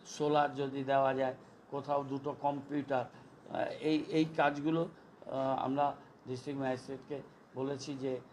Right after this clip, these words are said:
সিএসআর এর, আহ, এখানে প্রচুর বড় বড় কোম্পানি আছে, তারা এই সিএসআর এ আমাদের এখানে কোনোটাই খরচ করে না। জলপাইগুড়ি এবং দার্জিলিংয়ে আমরা সিএসআর এ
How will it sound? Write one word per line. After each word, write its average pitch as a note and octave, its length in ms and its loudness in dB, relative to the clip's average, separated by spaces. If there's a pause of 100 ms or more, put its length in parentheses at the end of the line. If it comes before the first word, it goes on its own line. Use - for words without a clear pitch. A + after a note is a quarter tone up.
(180)
সিএসআর C#3 520 -2 (500)
এর, C3+ 320 0 (600)
আহ, C3 160 -6 (400)
এখানে C#3 400 -2
প্রচুর D3 280 -2
বড় C3+ 240 4
বড় C#3 200 0
কোম্পানি C3+ 580 -4
আছে, B2+ 240 -6 (420)
তারা C#3 320 2 (280)
এই C3 100 -4
সিএসআর C#3+ 500 -2
এ D3 100 2
আমাদের C3 260 -2
এখানে C3 280 -6
কোনোটাই C3+ 460 -2
খরচ A#2 300 -6
করে G#2 280 -8
না। G#2 100 -8
জলপাইগুড়ি B2+ 600 -4
এবং B2+ 240 -4
দার্জিলিংয়ে B2 520 -2 (440)
আমরা A#2+ 240 -4
সিএসআর C3 460 -2
এ C#3+ 100 -2